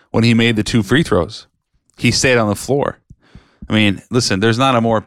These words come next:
painful <laughs> injury than a, than a, than a ruptured Achilles. I mean, it is debilitating. And he stayed on the floor and made his free throws, did his fist pump, and then ended up,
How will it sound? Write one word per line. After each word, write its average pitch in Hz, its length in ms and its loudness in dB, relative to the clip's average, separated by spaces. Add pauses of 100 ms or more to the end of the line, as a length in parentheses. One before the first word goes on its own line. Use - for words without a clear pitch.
painful 135 580 0
<laughs> 127 80 2
injury 147 540 -4 (340)
than 120 140 2
a, 107 100 0
than 120 200 0
a, 101 140 2
than 110 140 2
a 98 80 2
ruptured 107 400 0
Achilles. 92 640 -2 (500)
I 98 60 -2
mean, 101 240 2
it 135 140 2
is 101 120 -2 (320)
debilitating. 101 720 -2 (720)
And 110 420 0 (160)
he 156 240 -2
stayed 147 400 0
on 127 140 0
the 107 60 0
floor 110 540 0 (880)
and 107 200 4
made 123 260 2
his 110 240 0
free 123 200 0
throws, 98 360 0
did 117 220 0
his 117 140 0
fist 117 240 -2
pump, 104 200 0
and 95 140 2
then 95 160 2
ended 95 200 0
up, 87 200 0